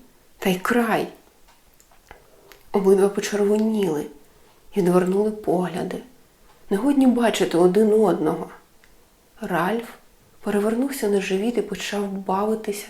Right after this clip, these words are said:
з травинкою. От полє дощ,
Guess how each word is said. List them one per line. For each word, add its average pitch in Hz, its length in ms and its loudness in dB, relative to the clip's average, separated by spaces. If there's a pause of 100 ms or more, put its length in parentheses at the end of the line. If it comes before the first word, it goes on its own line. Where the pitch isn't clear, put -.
(140)
з - 120 -14
травинкою. 220 760 -2 (1120)
От - 140 -2
полє 269 480 6
дощ, 185 680 -2